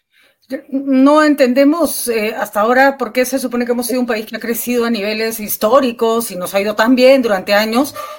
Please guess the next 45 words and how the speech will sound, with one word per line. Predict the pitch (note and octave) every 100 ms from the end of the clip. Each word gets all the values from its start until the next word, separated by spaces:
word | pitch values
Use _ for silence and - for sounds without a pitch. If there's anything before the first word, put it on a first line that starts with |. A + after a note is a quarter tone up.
| -
y | A3 G#3 G3+
no | G#3 A3+
hemos | A#3
logrado | A#3 G#3+ G#3+ A3 A3+
que | A3
los | G3+
bomberos | F#3 F#3 F3+ A3+
tengan, | A#3 A3 A3
no | A3
puedo | B3 A#3+
creer | G#3+ A#3+
que |
ni | A3
siquiera | G#3+ F#3+ G3
un | G3+
traje. | G#3 F#3+ - G3+
Esa | A#3 C#4
es | C4+
una | C4 B3+
deuda | B3 B3 A#3
que | A3
tiene | G#3+ G#3+
el | A#3
Perú | G3+ G#3
con | G#3
usted, | G3+ G#3 G3+ G3+
señor | F#3 F3+
Casareto, | G3 F#3+ F#3 F#3+ G3 - - -
y | A#3
créame | A#3+ B3 B3+
que | B3
desde | A3+ G#3+
acá | G#3 G#3+ A3
y | A3+ G#3+
desde | G3 F#3
los | F#3
medios | G3+ G#3+ A#3 A#3 - - -
insistiremos | B3 C4 D4 C#4 A3+ D4+ - - - -
todo | B3+ B3+
lo | B3
que | A3+
se | G#3
pueda | G3+ G#3+ G#3+ G#3+
para | G#3+ G#3
que | G#3 G3+